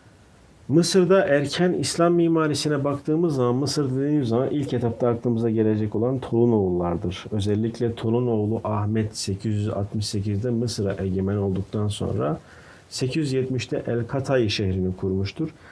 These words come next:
Sekiz yüz yetmiş üçte su kemeri ve hastaneler yaptırmıştır. Kısa süren parlak bir devrin temsilcisi olarak cami, e, olan, e, cami mimarisinde Tolunoğlu Camii'yi,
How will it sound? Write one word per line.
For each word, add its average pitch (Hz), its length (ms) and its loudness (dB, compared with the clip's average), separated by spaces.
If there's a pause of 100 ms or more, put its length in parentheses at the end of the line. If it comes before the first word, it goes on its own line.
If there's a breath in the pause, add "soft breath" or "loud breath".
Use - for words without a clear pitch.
(140 loud breath)
Sekiz 147 360 -4
yüz 139 140 0
yetmiş 135 360 -2
üçte 131 240 -4
su 147 220 -2
kemeri 131 480 0
ve 127 60 2
hastaneler 113 580 2
yaptırmıştır. 104 840 -2 (580 loud breath)
Kısa - 240 2
süren 160 380 4
parlak 139 500 2
bir 123 200 0
devrin 120 460 2 (280)
temsilcisi 117 640 -2
olarak 107 260 2 (120)
cami, 113 640 0 (580 loud breath)
e, 98 600 0 (180)
olan, 117 380 0
e, 107 460 -2
cami 113 380 0
mimarisinde 104 800 0
Tolunoğlu 120 600 2
Camii'yi, 95 500 0